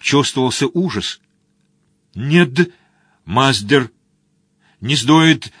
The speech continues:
думать об этом, не стоит». Клотогорб пожал плечами. «Здесь нам нечего делать.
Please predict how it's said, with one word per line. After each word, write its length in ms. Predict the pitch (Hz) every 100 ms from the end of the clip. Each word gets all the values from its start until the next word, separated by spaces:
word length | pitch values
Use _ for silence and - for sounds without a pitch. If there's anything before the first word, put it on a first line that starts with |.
| -
думать 540 | 98 160 160 156 - - _ _
об 180 | 123 131
этом, 360 | 151 147 151 120 _ _ _ _ -
не 180 | 117 139
стоит». 540 | 110 147 147 147 - _ _ _ _ _ _ _ _ _ _ _ _ _ _ _ _
Клотогорб 680 | - 101 101 90 127 123 - -
пожал 320 | 101 87 101
плечами. 560 | - 95 - 92 78 - _ _ _ _ _ _ _ _ _ _ _ _ _ _ _ _ _
«Здесь 500 | 78 76 120 165 -
нам 280 | 143 151 147 139
нечего 540 | 139 156 151 113 110
делать. 560 | 85 104 101 - -